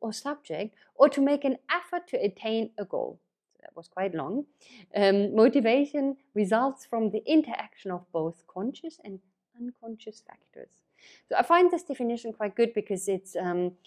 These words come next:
it's saying it's not only consciously created by y-, you, but also by external factors and subconscious mind. Um, and things don't always go to plan.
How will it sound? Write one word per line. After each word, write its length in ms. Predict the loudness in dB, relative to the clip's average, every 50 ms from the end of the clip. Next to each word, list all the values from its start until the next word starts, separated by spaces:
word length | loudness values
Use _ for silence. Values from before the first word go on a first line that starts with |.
| _ _ _ _ _
it's 280 | 0 0 0 0 -6 -2
saying 340 | 0 2 4 4 4 2 2
it's 240 | -2 -4 -8 -10 -6
not 220 | -6 -6 -6 -6 -4
only 400 | 0 2 2 4 4 2 0 0
consciously 520 | -2 -2 -2 -2 -2 -2 -4 -6 -6 -8 -10
created 380 | -8 -8 -8 -6 -8 -10 -12
by 180 | -12 -12 -12 -12 -14
y-, 120 | -18 -20 -12 _
you, 300 | -4 -2 -2 -2 -2 -2
but 140 | -4 -4 -6
also 220 | -6 -10 -10 -8
by 120 | -10 -10 -10
external 560 | -10 -14 -16 -18 -14 -10 -6 -6 -4 -4 -4 -6 -10 _ _ _ _ -14
factors 320 | -14 -12 _ -12 -12 -12
and 180 | -10 -12 -12 -12
subconscious 800 | -10 -14 -16 -16 -14 _ -12 -12 -12 -10 -10 -12 -12 -10 -10
mind. 540 | -10 -10 -8 -10 -10 -12 -12 -14 -16 -18 -20 _ _ _ _ _ _ _ _ _ _ _ _ _ 0
Um, 400 | 4 4 4 6 4 2 0 -2 -8 _ -2
and 240 | 0 2 2 2 2
things 260 | 2 0 0 2 0
don't 160 | -2 -2 0
always 280 | 2 2 2 2 0 0
go 160 | -2 -6 -4
to 140 | -4 -8 -12
plan. 600 | -8 -8 -6 -4 -2 -2 -2 -2 -2 -2 -4